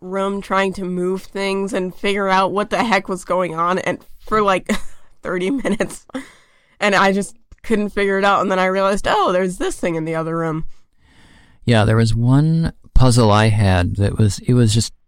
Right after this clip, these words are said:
Speaker 2: I thought, "This is taking me way too long, and I can't figure out what's going on." And I, and I think a lot of the,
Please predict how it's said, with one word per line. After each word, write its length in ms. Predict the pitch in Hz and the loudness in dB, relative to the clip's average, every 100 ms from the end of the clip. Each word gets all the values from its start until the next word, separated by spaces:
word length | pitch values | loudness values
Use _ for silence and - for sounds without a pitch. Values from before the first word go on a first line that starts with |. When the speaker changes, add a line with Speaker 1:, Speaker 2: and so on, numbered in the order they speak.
| _ - | _ -4
Speaker 2:
I 120 | 117 | 0
thought, 220 | - 117 | 2 2
"This 160 | 131 123 | 2 0
is 100 | 117 | 2
taking 380 | 131 120 117 101 | 2 2 2 4
me 140 | 95 | 4
way 420 | 92 107 117 117 | 4 4 4 4
too 220 | 113 117 | 4 2
long, 560 | 101 101 92 92 92 95 - | 4 4 4 2 0 -4 -8
and 140 | - 104 | -2 0
I 60 | |
can't 300 | 104 - 123 | 2 2 2
figure 240 | - 120 107 | 2 4 4
out 120 | 101 | 2
what's 220 | 107 - | 0 0
going 240 | - 101 98 | 2 4 4
on." 260 | 98 92 | 4 4
And 120 | 95 | 2
I, 120 | 98 - _ _ - - - - - - | 0 -2 _ _ -16 -16 -16 -20 -10 -4
and 180 | 127 - | -4 2
I 100 | 127 | 0
think 260 | - 175 131 | 2 2 4
a 60 | |
lot 300 | 113 107 117 | 4 4 4
of 200 | 135 117 | 2 2
the, 380 | 110 101 95 | 2 4 2